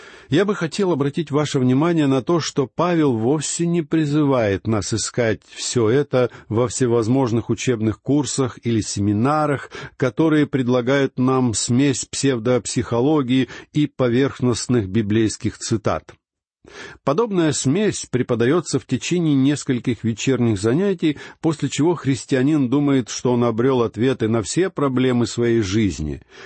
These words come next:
начиная от плохих взаимоотношений с родственниками жены и кончая непониманием со стороны начальника на работе.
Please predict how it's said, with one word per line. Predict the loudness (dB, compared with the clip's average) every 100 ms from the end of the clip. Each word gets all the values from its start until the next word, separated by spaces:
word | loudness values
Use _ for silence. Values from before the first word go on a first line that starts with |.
| -4
начиная | -2 0 0 2 2
от | 0
плохих | 0 -2 0 -2
взаимоотношений | 0 2 2 2 0 -2 0 0 2 0
с | 0
родственниками | -2 -2 -4 -2 -2 -2 -2
жены | 0 0 0 2 0 -2 -8 -6
и | -2 0
кончая | 0 -2 0 0 0 2
непониманием | 2 2 2 2 2 2 2 2 2 2
со | 0 -4
стороны | 0 0 2 2
начальника | 2 0 0 2 2 0 0
на | 0
работе. | 0 -2 -2 -4 -6 -14